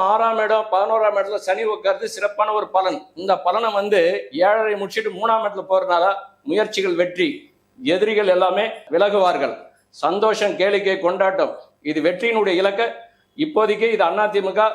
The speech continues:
பலமா நிக்கிறதுனால இந்த பீடம் பலமா இருக்கு. இந்த ஏழரையில தான் கட்சி வ-, ஏகப்பட்ட தொல்லைகள் அனுபவிச்சது. இந்த பூட்டெல்லாம் போட்டாங்கன்னு சொன்னாங்க பாத்தீங்களா,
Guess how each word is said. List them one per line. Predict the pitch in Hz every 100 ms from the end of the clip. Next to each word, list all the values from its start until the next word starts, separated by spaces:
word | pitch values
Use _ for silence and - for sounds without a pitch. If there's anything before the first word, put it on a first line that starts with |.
| - - _
பலமா | 143 185 196 208
நிக்கிறதுனால | 196 190 175 180 220 -
இந்த | 170 175
பீடம் | 160 208 202 214 - -
பலமா | 156 190 196
இருக்கு. | - 147 123 - _ _ _ _
இந்த | 143 202 202 180
ஏழரையில | 202 226 214 208
தான் | 220 240 - - _ _ _ -
கட்சி | 170 170 240 220
வ-, | 214 233 165
ஏகப்பட்ட | 196 208 208 202 190 185 156 -
தொல்லைகள் | 202 226 202
அனுபவிச்சது. | 202 208 202 180 143 - - _ _ _ _ _ _ 175
இந்த | 170
பூட்டெல்லாம் | 196 220 202 208 190
போட்டாங்கன்னு | 202 196 190 180
சொன்னாங்க | 190 185
பாத்தீங்களா, | 185 185 196